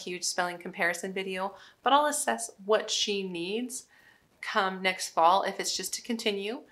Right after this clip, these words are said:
with The Good and the Beautiful, and maybe we'll make some tweaks with that, or I don't really know, but that's the one part of it that's, she still struggles with. So that is what it is.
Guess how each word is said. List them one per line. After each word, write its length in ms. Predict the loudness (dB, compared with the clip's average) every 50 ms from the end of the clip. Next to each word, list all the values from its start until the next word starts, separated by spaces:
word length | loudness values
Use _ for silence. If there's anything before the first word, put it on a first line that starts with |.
| _ _ _ _ _ _ _ _
with 320 | 2 4 6 6 6 4
The 240 | 0 0 0 0 -2 -6
Good 120 | -6 -4 -4
and 100 | -2 -4
the 40 | -2
Beautiful, 440 | -2 -2 -4 -4 -2 0 0 2
and 100 | 2 2
maybe 180 | 0 -2 -2 -2
we'll 140 | -2 -2 0
make 180 | 0 -2 -2
some 200 | -4 -6 -6 -6
tweaks 460 | -8 -6 -4 -4 -4 -4 -2 -2 -2 -2
with 160 | -2 0 2
that, 420 | 4 4 6 6 6 4 2 0 -8 -20 -20 -20 _ _ _
or 400 | -2 0 0 0 0 -2 -6 -10 -12 _ _ _ 8
I 100 | 8 10
don't 160 | 8 6 4
really 220 | 2 0 -2 -2
know, 240 | 0 0 0 0 0 0
but 100 | 4 6
that's 280 | 8 8 8 6 2
the 100 | -2 -2
one 300 | 0 0 0 0 0 -2
part 260 | -2 0 0 2 2
of 80 | 0 0
it 160 | -2 -2 -2
that's, 400 | -4 -4 -4 -4 -6 -6 -6 -8 -12 -16 -20 -20 -20 _
she 200 | -6 -4 -2 -2
still 240 | 0 0 0 0 0
struggles 400 | 0 0 0 0 0 -2 -4 -2
with. 260 | -2 -2 -2 -4 -4 -8 -14 _ -20 -20 -20 _ _ _ _ _ _ _ _ _ _ _ _ _ _ _ _ _ _ _ _ -8
So 460 | 0 4 6 6 6 6 4 2 -2
that 300 | -4 0 4 6 6 8
is 160 | 6 4 2
what 100 | 2 0
it 140 | 0 0 0
is. 340 | -2 -2 -2 -2 -4 -8 -10